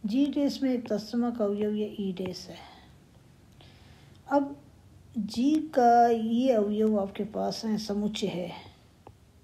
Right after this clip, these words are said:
इसके अंदर ये आपका के नाम दे दें, और इससे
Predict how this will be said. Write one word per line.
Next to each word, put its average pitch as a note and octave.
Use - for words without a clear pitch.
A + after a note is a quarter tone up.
इसके G#3
अंदर F#3
ये G#3
आपका F#3+
के A3+
नाम F#3+
दे E3+
दें, G#3
और D#4+
इससे E4